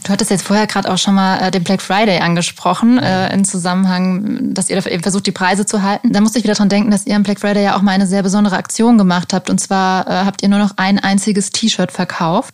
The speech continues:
Speaker 1: Wie kam's dazu und wie ist das angekommen?
Speaker 2: Genau, die letzten zwei Jahre haben wir, äh, ja, eine besondere Aktion gemacht. Äh, im vorletzten Jahr,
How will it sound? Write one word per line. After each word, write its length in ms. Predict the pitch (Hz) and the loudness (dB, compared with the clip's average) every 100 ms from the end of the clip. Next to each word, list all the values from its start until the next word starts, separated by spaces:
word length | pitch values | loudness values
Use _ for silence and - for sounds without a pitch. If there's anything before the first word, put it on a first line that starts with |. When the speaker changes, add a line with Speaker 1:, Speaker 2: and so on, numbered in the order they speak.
| - | -10
Speaker 1:
Wie 280 | - 208 233 | -2 0 2
kam's 320 | 214 214 202 | 2 0 0
dazu 500 | 185 226 - 262 254 | 0 -2 0 0 2
und 180 | 214 190 | 2 2
wie 100 | 226 | 2
ist 100 | 226 | 2
das 100 | 214 | 0
angekommen? 640 | 185 180 175 175 175 208 | 2 2 0 -2 -2 -4
Speaker 2:
Genau, 220 | - 190 135 | 0 0 2
die 80 | |
letzten 460 | 131 135 156 131 - - - - - - - | 0 -2 -4 -4 -4 -12 -20 -20 -20 -18 -12
zwei 340 | - 117 185 | -4 -2 0
Jahre 320 | 185 180 160 | -2 -2 -2
haben 140 | 165 160 | -2 0
wir, 320 | 156 151 151 | 0 0 -2
äh, 160 | 143 143 | 0 0
ja, 80 | |
eine 140 | 147 123 | 2 2
besondere 380 | 127 170 165 151 | 0 0 0 -2
Aktion 460 | - - 160 160 | -4 -4 0 2
gemacht. 360 | 151 147 143 - - - - _ - | 2 0 -2 -8 -18 -20 -20 _ -4
Äh, 400 | 131 123 120 127 | 0 2 0 -2
im 180 | 131 120 | -2 -2
vorletzten 640 | 120 - 165 165 165 - 139 | -4 -2 0 0 -2 -2 -2
Jahr, 380 | 131 131 131 | 0 0 -2